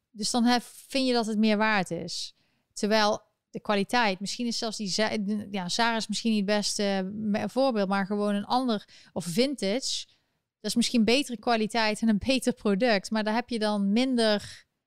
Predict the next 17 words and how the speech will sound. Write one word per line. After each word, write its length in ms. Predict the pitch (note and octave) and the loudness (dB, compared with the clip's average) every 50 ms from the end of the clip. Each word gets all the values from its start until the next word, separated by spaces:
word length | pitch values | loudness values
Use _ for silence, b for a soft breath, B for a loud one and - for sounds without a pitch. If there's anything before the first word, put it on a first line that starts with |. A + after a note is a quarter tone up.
| _ _ _ _ _ _ _ _ - | _ _ _ _ _ _ _ _ -4
ja, 360 | D4 C#4 A3 F3+ F3 E3 - _ _ _ _ _ _ _ _ _ | -2 0 0 0 -2 -4 -10 _ _ _ _ _ _ _ _ _
jij 220 | - A3 B3 C#4 C4+ | -2 0 2 2 2
vindt 180 | - C#4 B3 A#3 | 0 -2 -2 0
de 60 | A3 | 0
andere 300 | - A#3+ B3 B3 A#3 A3+ | 0 0 -2 0 0 0
meer 160 | A3 G#3 G3+ | 0 2 2
waardevol. 360 | G#3 A3+ A#3+ A#3+ G#3 F3 F#3 | 2 2 0 0 0 -2 -4
Dus 180 | F#3 F#3 F3 - - | -4 -6 -6 -6 -8
het 180 | A#3 G3+ - | -8 -6 -4
is 140 | B3 B3 - | -2 -2 0
schijnbaar 340 | - - C4 C4+ C4+ B3+ A3+ | 0 2 0 2 2 2 0
een 80 | A3 | 0
psychologisch 540 | - - - B3 - A#3+ A#3+ B3 C4 B3 - | -2 -4 -4 -4 -2 -2 0 0 0 -2 -2
iets 160 | A3 B3 A#3 | -6 -6 -6
dat 140 | - A3 G3+ | -6 -6 -6
als 200 | - G#3 - - | -6 -6 -4 -4
je 180 | - G3+ F#3+ | -4 -4 -4